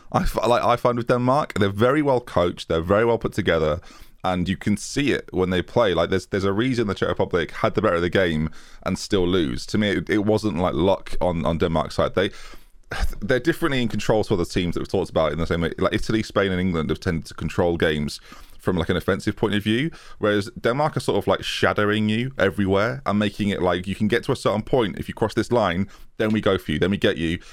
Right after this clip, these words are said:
and you might have the ball for extended periods, and that, that makes them really tough to beat. Like, they've not been hammered by anybody in this tournament. Like, like, even Belgium, it was, it was like, it was a weird game. It, it wasn't, it sort of got away from them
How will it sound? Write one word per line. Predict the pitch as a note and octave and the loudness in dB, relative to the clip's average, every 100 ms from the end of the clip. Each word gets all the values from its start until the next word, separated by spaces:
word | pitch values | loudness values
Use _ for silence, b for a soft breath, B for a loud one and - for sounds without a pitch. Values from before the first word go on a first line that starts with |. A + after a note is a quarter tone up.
| B - | B -2
and | A2 | 0
you | |
might | C3 G#2 | 2 2
have | F#2 | 0
the | - | 0
ball | F#2 E2+ | 0 0
for | E2 G2+ | -2 -4
extended | - F2 - | -2 -2 -2
periods, | - D#2+ F2+ - | 0 0 0 0
and | |
that, | C3+ E3+ | -2 0
that | D#3 C#3+ | 0 0
makes | D#3 | -2
them | - C3+ A#2 F#2 | 0 0 0 -2
really | G#2 C3+ C3 | 0 0 0
tough | - C3 | -2 -2
to | G2+ | -2
beat. | A#2+ A2+ - | 0 0 -2
Like, | E2+ F#2 | -4 0
they've | G2 | 0
not | A#2+ | 0
been | - F#2 | 0 -2
hammered | D2+ B2 G2 D2+ | 0 0 0 0
by | F#2 | 0
anybody | G#2 E2 | 0 0
in | E2+ | 0
this | D#2 | -2
tournament. | - G#2 D2+ D2 - B B | 0 0 0 -4 -6 B B
Like, | F2+ D#2+ | -2 0
like, | A2 G#2 | 2 0
even | A2+ G#2 | 2 2
Belgium, | A2 A#2+ F2+ D#2 | 2 2 0 -2
it | |
was, | D#2+ - | -4 -4
it | E2 | -2
was | E2+ | 0
like, | E2 D#2 - | 0 0 -6
it | - - - - | -20 -20 -20 -14
was | F#2 | -4
a | G2+ | 0
weird | B2 A#2 | 2 2
game. | A2 F2+ C#2+ - | 2 0 -2 -2
It, | G2 | 0
it | G2 G#2 | 2 2
wasn't, | A2 A2 - | 2 0 0
it | F2+ | -2
sort | - G2 | 0 0
of | |
got | G2+ F2 | 2 2
away | F#2+ | 2
from | F#2+ F#2 | 2 0
them | F2 D#2+ | 0 -2